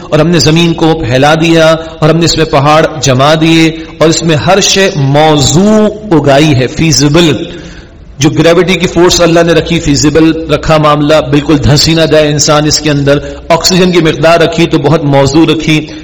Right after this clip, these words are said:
اسی طرح اس زمین کو سورج سے فاصلے پر رکھا تو بہت ہی ایکوریٹ، ایکوریٹ انداز میں کہ کہیں قریب ہو تو، آ، بھٹی بن کر ختم ہو جائے، ذرا دور ہو تو برف کی طرح پگھل کر، جم کر،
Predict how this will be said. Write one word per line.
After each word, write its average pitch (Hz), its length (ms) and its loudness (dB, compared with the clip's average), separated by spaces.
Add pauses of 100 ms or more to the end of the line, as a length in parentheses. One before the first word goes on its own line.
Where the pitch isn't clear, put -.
اسی 175 240 0
طرح 175 260 0
اس 180 100 0
زمین 165 340 0
کو 165 100 -2
سورج 165 300 2
سے - 180 -2
فاصلے 156 480 0
پر 165 140 2
رکھا 165 180 0
تو 165 120 -2
بہت 147 380 0
ہی 175 140 0 (260)
ایکوریٹ، 175 560 0 (100)
ایکوریٹ 165 480 0
انداز 156 460 0
میں 160 200 0 (320)
کہ 160 80 0
کہیں 165 220 0 (100)
قریب 170 300 2
ہو 175 280 4
تو، 165 360 0 (320)
آ، 139 320 4
بھٹی 135 500 0
بن 175 160 0
کر 175 120 2
ختم 170 320 0
ہو 170 60 2
جائے، 165 160 2
ذرا 160 200 2 (100)
دور 180 120 4
ہو 170 100 2
تو 165 100 2
برف 156 240 2
کی 165 140 0
طرح 160 180 0
پگھل 156 260 0
کر، 156 160 0
جم 147 280 -2
کر، 147 180 0